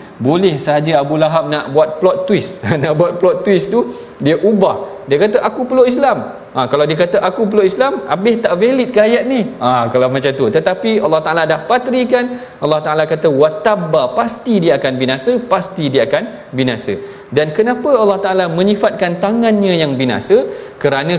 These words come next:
kerosakan yang dibawa oleh manusia ini, kebanyakannya daripada tangan mereka. Sebab itulah Allah Ta'ala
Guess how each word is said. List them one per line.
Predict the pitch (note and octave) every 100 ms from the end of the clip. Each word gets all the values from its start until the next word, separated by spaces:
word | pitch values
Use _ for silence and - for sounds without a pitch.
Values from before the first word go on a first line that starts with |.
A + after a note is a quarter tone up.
| E3+
kerosakan | D#3+ E3 F#3 F#3 G#3 F#3 E3+
yang | D#3
dibawa | C#3 C#3+ D#3+ G3+ G3+
oleh | E3 D#3+
manusia | D#3 D#3+ F3+ - G#3
ini, | G3 G3 G3+ - - -
kebanyakannya | C#3+ D3+ D#3+ D#3 D#3+ D#3 D#3 D#3 D3+
daripada | C#3 C#3+ C#3+ C#3 C#3 E3+
tangan | F3+ F#3+ E3+
mereka. | D3 B2+ A#2+ A#2 G2 - - -
Sebab | C3+ D3 D3
itulah | F#3+ D#3+
Allah | D#3+ D#3
Ta'ala | D#3